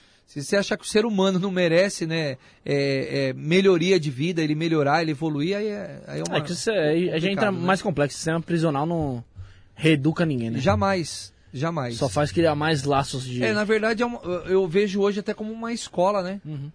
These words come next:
Speaker 1: O cara aprende lá dentro muita coisa. Ele entra um pai de família,
Speaker 2: Escola.
Speaker 1: muitas vezes,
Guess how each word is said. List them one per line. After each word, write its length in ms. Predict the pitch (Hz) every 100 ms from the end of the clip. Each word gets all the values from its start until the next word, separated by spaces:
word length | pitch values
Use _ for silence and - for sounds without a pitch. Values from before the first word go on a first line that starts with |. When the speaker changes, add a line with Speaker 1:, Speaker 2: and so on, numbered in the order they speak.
| _
Speaker 1:
O 20 |
cara 180 | - 165
aprende 400 | 185 190 208 190
lá 120 | 185 175
dentro 260 | 185 196
muita 180 | 202 208
coisa. 240 | 214 190 190
Ele 180 | 180 208
entra 280 | 196 214 226
um 60 |
pai 160 | 214 202
de 80 | 185
família, 340 | - 175 185
Speaker 2:
Escola. 100 | 190
Speaker 1:
muitas 280 | 180 170 147
vezes, 420 | 151 220 180 139